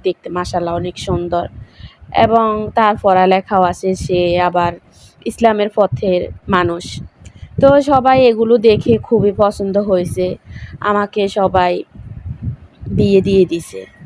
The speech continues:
আমি এত পড়ালেখা কইস-, করছি, আমি কারো সাথে কোনোদিন রিলেশন করি নাই, কারো সাথে কোনোদিন আমি খারাপ পথে কোথাও যাই নাই।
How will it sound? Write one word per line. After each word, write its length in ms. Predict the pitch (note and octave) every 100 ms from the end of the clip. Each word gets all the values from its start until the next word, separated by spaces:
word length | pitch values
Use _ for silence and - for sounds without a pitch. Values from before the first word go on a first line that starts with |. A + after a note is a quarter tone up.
| - - - -
আমি 500 | A#3 B3+ C#4 D4 D4 D4
এত 240 | C4 C4
পড়ালেখা 580 | C#4 C#4 A3 A3+ A3+ A#3
কইস-, 440 | G#3+ A3 G#3+ - -
করছি, 440 | A#3 G#3 - A3+
আমি 260 | G3+ F#3+ G3
কারো 280 | G3 F#3+ G3+
সাথে 280 | A3 G#3
কোনোদিন 460 | A3 G#3 G3 F#3 F#3
রিলেশন 520 | G3 F#3+ F#3 - G3+
করি 280 | G3 G3 F#3
নাই, 220 | F3+ F3+ - _ - - -
কারো 200 | G3+ G3
সাথে 380 | G3 G#3+ G3 G3+
কোনোদিন 480 | F#3+ G#3 G3 F3+ F#3+
আমি 440 | G3 G3 F#3 F3+ - - - _ -
খারাপ 320 | A#3 A3 A3 -
পথে 240 | A3+ A3+
কোথাও 440 | G#3+ G3+ - G3+ F#3+
যাই 280 | G3+ F#3 F3
নাই। 200 | F#3